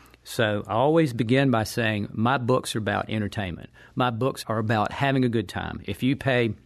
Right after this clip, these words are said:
twenty-eight dollars for a hardback, you deserve a twenty-eight dollar ride, or maybe a fifty dollar ride." And I want to write about fun, engaging characters.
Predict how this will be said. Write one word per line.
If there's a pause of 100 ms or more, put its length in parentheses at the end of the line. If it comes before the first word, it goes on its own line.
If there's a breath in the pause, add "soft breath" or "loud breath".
(100)
twenty-eight
dollars
for
a
hardback,
you
deserve
a
twenty-eight
dollar
ride,
or
maybe
a
fifty
dollar
ride." (440 loud breath)
And
I
want
to (160)
write (120)
about (340)
fun,
engaging
characters.